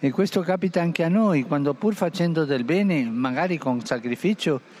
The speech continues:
anziché accoglienza troviamo una porta chiusa. Viene allora la rabbia. Tentiamo perfino di coinvolgere Dio stesso,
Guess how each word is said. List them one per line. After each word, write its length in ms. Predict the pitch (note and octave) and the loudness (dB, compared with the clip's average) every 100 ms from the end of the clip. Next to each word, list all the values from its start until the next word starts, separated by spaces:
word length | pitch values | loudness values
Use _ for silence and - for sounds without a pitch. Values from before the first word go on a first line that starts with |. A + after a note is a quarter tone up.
| - - | -14 -4
anziché 460 | E3+ - D#3 E3+ | -2 -2 -4 -4
accoglienza 600 | D#3 E3 D#3+ A3+ A3 F#3+ | -2 -2 0 0 0 -2
troviamo 420 | E3 D#3 D#3 F3+ | -2 -2 0 -2
una 180 | F3 D3+ | -2 -2
porta 360 | C#3 D#3+ D3+ D3 | 0 -2 -2 -4
chiusa. 720 | - C3 A2 - F#2 D#2+ - - - | -2 0 -2 -4 -6 -6 -14 -20 -8
Viene 320 | A2+ D#3+ E3+ | -2 0 2
allora 340 | D3 D#3 F3 D#3 | 2 2 0 0
la 160 | C3 | 0
rabbia. 880 | A2+ B2+ B2+ G#2+ E2+ F2+ E2 E2 - - - | 0 0 0 -2 -6 -6 -8 -10 -16 -12 -4
Tentiamo 440 | C3 A#2+ F3+ F#3 | -2 0 0 0
perfino 500 | E3 C3 - F#3 E3+ | -2 -4 -2 0 0
di 100 | C#3 | -2
coinvolgere 640 | B2+ C3 C3+ D#3+ D3 C#3 B2+ | -2 -2 0 0 0 0 0
Dio 240 | D#3 D3+ | 0 0
stesso, 640 | - - G3 - - F#2+ | -2 -4 -4 -4 -4 -4